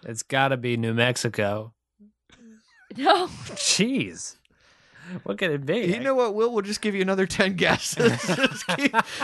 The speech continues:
Speaker 2: You got forty
Speaker 1: <laughs> Yeah.
Speaker 2: left. Go for
Speaker 1: I,
Speaker 2: it.
Speaker 1: well, I did get the number one state. That
Speaker 3: You
Speaker 1: should
Speaker 3: did.
Speaker 2: You
Speaker 1: count for
Speaker 2: did,
Speaker 1: something.
Speaker 2: yes.
Speaker 1: Yeah.
Speaker 3: Here are the answers. Number
Speaker 1: Okay.
Speaker 3: one is Massachusetts. Number two,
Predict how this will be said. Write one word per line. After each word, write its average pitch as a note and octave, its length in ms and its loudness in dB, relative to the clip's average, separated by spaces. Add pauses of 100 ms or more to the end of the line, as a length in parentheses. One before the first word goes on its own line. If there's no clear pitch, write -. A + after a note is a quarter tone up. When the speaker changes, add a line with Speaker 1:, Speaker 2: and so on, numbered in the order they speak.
(640)
Speaker 2:
You C4+ 140 -6
got C#4+ 280 2
forty F#4 380 4
Speaker 1:
<laughs> - 20 0
Yeah. D#4 60 -2
Speaker 2:
left. C#4+ 500 4
Go C4 280 4
for A3+ 320 2
Speaker 1:
I, G3+ 100 2
Speaker 2:
it. G#3 100 -2
Speaker 1:
well, F#3+ 160 4
I D#3+ 120 4
did G3 200 -2
get F3 140 0
the D3 100 0
number C#3 320 2
one B2 400 2
state. G2 440 -4
That A#2+ 200 0
Speaker 3:
You - 80 0
Speaker 1:
should A3+ 60 2
Speaker 3:
did. B3 40 2
Speaker 2:
You C4+ 40 2
Speaker 1:
count C4 120 0
for - 20 0 (160)
Speaker 2:
did, F3+ 80 -2
Speaker 1:
something. F#3+ 120 -2
Speaker 2:
yes. E3 520 -2 (140)
Speaker 1:
Yeah. A#2+ 300 2 (880)
Speaker 3:
Here C#3+ 280 -2
are C3 180 2
the B2 200 0
answers. G#2+ 600 2
Number D#3 220 0
Speaker 1:
Okay. B2+ 100 0
Speaker 3:
one C#3+ 160 2
is A#2 100 0
Massachusetts. A2+ 680 -2
Number F#3+ 200 2
two, F#3+ 220 0